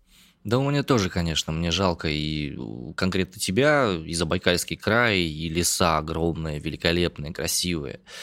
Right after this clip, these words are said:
реликтовые, которые там растут. И опять же, учитывая, э, ряд расследований, которые проходили, но, опять же, не стоит утверждать, что именно в Забайкальском крае, речь шла о Кемерово, там подпаливали леса для того, чтобы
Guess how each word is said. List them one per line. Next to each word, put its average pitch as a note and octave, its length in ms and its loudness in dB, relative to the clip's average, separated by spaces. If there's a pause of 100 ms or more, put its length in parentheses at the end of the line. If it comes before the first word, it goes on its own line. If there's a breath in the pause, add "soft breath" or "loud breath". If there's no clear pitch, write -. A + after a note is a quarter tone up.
(280 loud breath)
реликтовые, F2+ 580 2
которые D#2+ 340 -2
там D#2 180 -6
растут. C#3+ 480 -2 (400 loud breath)
И A#2+ 80 6
опять A#2+ 360 6
же, F#2 120 2
учитывая, F2 640 2
э, F2 380 0
ряд G2 160 2
расследований, F2+ 580 0
которые E2+ 320 -2
проходили, A2+ 580 -2
но, F2 160 0
опять E2+ 240 -4
же, E2+ 140 0
не E2+ 80 -4
стоит - 220 -2
утверждать, E2+ 260 0
что - 120 -2
именно E2 140 -2
в D#2 40 -6
Забайкальском F#2 600 0
крае, D#2+ 440 -4 (680 loud breath)
речь F2 160 -2
шла D#2+ 160 -4
о F#2 60 -6
Кемерово, C3+ 500 -2 (360 soft breath)
там A2+ 280 0
подпаливали G#2+ 580 2
леса G2+ 300 0
для G#2+ 100 2
того, F#2+ 180 0
чтобы F2 460 2